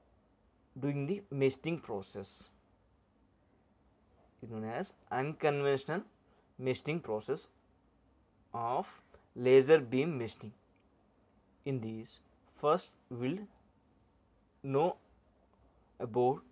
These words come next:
the abbreviation of laser. Is nothing but light amplification by stimulated emission of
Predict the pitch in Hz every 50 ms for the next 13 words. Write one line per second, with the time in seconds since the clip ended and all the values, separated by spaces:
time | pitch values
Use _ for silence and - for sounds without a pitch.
0 | _ 139 139 160 - - - 139 131 117 120 147 170 170 170 175 170 160 - 175
1 | 180 196 - - - 123 117 113 113 120 151 185 - - - _ _ _ - 139
2 | 135 135 131 113 - - - - - _ _ _ _ _ _ _ _ _ _ -
3 | 123 107 107 117 107 98 - 113 113 107 104 107 127 147 - - _ _ _ _
4 | _ _ _ _ _ _ _ _ _ _ _ _ _ _ _ _ _ _ _ _
5 | - - 127 127 131 139 151 180 196 - - - _ - 139 139 143 139 156 175
6 | - - 170 147 - 147 139 131 127 - 147 147 135 107 123 117 135 - - -
7 | - - - 208 208 202 202 202 190 190 190 185 185 - 214 214 208 - - 143
8 | 135 135 135 131 - 160 147 170 - - 131 123 120 127 147 185 - -